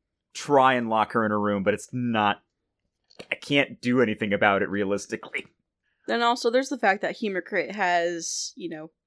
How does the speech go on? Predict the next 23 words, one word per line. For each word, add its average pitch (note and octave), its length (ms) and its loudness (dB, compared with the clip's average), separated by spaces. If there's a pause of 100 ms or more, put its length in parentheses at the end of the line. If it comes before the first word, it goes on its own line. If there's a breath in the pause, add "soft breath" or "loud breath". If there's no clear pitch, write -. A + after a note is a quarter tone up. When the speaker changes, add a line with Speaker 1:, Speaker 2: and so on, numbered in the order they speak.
(480)
Speaker 2:
prob-, A3 380 4 (800)
uh, F3+ 340 4 (280)
they've G#3+ 260 6
definitely G3+ 300 2
seen G3 240 -4
footage F3 320 -2
of E3+ 140 -4
her E3+ 500 -6 (180)
showing F3 340 -2
that F3 120 -4
she's E4 140 -4
strong C4+ 240 -2
enough, A3 120 -2
she - 140 -6
could A3 120 -6
definitely F3 300 -6
kick - 220 -4
through D#3+ 120 -4
the D3+ 60 -8
wall. C#3+ 260 -8 (140)
Speaker 1:
Oh, C#3+ 140 6
yeah. A#2 240 4 (840)
And, G#2 600 -2